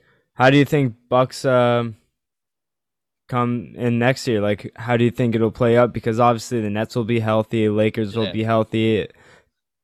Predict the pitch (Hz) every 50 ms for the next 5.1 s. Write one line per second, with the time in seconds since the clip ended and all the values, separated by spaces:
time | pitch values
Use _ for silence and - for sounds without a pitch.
0 | _ - - _ _ - - - - 113 110 113 131 131 127 123 131 123 117 -
1 | - - - 131 127 127 127 131 131 - _ _ - 143 135 123 123 123 120 -
2 | - 160 139 127 120 127 123 123 120 120 107 92 - _ _ 120 117 110 107 107
3 | - _ - 113 117 107 123 113 104 98 - - 123 123 120 120 113 117 113 113
4 | 113 110 110 110 107 - - _ _ _ _ _ _ _ _ _ _ 131 131 127
5 | 113 87